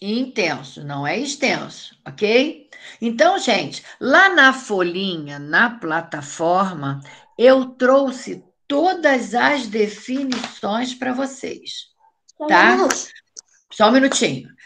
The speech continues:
Speaker 1: Lá vocês encontrarão definições de planalto, serras, escarpas, tabuleiros. Serra, escarpa, tabuleiros, montes e chapadas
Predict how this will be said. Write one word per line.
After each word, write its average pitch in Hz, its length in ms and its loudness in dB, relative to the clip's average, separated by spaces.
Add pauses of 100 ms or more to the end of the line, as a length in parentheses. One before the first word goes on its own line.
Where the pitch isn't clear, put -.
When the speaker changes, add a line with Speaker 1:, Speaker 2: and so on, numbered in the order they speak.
(160)
Speaker 1:
Lá 226 180 4
vocês 294 400 2
encontrarão 226 1000 -2 (140)
definições 196 960 -4
de 151 180 -14
planalto, 233 1000 4
serras, 220 920 2
escarpas, 220 1040 -2 (380)
tabuleiros. 226 1200 2 (240)
Serra, 214 520 2
escarpa, 226 720 0
tabuleiros, 220 1000 0
montes 220 920 4
e 226 100 -10
chapadas 226 1080 -2